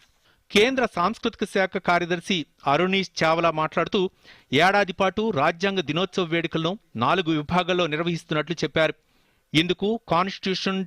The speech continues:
సెవెంటీ ఫైవ్ డాట్ కామ్ వెబ్సైట్ను రూపొందిస్తున్నట్లు చెప్పారు. ఈ వెబ్సైట్లో రాజ్యాంగానికి సంబంధించిన పూర్తి సమాచారం అందుబాటులో ఉంటుందన్నారు. మంగళవారం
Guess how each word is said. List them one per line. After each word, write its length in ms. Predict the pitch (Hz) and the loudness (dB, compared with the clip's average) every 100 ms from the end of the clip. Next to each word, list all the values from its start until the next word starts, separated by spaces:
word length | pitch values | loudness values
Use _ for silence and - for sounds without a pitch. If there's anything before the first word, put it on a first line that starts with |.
| - | 0
సెవెంటీ 340 | 160 180 175 | 0 0 -4
ఫైవ్ 300 | 190 185 175 | -2 0 0
డాట్ 260 | 139 170 - | 2 2 2
కామ్ 260 | 180 175 135 | -4 -2 -2
వెబ్సైట్ను 520 | 147 - 180 - 165 | -2 -2 -4 -2 -2
రూపొందిస్తున్నట్లు 760 | 156 160 165 156 - 147 - - | -2 -2 -4 -4 -4 -4 -4 -4
చెప్పారు. 320 | 151 156 156 - _ _ - | -2 0 0 -2 _ _ -4
ఈ 120 | 165 180 | -2 2
వెబ్సైట్లో 720 | 190 - 233 208 196 226 196 | 0 0 0 2 0 0 0
రాజ్యాంగానికి 720 | 120 170 160 190 185 180 165 | 0 0 0 -2 0 -2 -2
సంబంధించిన 520 | - 165 170 165 180 | -2 -2 -2 -2 -2
పూర్తి 420 | 151 - 190 - | -2 -2 -4 -2
సమాచారం 640 | 185 151 156 165 180 165 160 135 | -2 -2 0 0 0 -2 -2 -4
అందుబాటులో 540 | 147 165 170 156 190 | -2 0 0 0 -2
ఉంటుందన్నారు. 580 | 151 131 147 147 147 151 _ _ _ _ - | -2 -2 -4 0 0 -2 _ _ _ _ -2
మంగళవారం 600 | 139 196 247 233 214 220 | 0 2 2 4 2 0